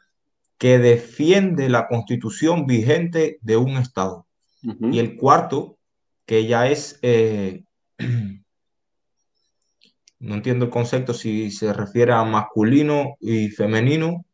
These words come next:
Speaker 2: Ujú.
Speaker 1: jurista, exacto, sí, jurista especializado en derecho constitucional.
Speaker 2: Correcto. Bien, eh, con estas definiciones básicas primarias,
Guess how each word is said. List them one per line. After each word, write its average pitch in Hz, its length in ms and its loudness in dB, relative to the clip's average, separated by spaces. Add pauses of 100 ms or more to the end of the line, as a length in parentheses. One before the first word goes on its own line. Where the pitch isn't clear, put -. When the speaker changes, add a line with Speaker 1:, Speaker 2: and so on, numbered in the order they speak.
(340)
Speaker 2:
Ujú. 131 120 0
Speaker 1:
jurista, 139 580 4 (400)
exacto, 120 400 4
sí, 101 320 -2 (240)
jurista 147 680 6
especializado 127 920 2
en 120 100 0
derecho 120 340 2
constitucional. 101 680 -6 (880)
Speaker 2:
Correcto. 110 440 0 (600)
Bien, 117 320 0 (480)
eh, 95 460 0 (1700)
con 135 220 4
estas 180 320 4
definiciones 143 720 4
básicas 139 440 0
primarias, 120 520 2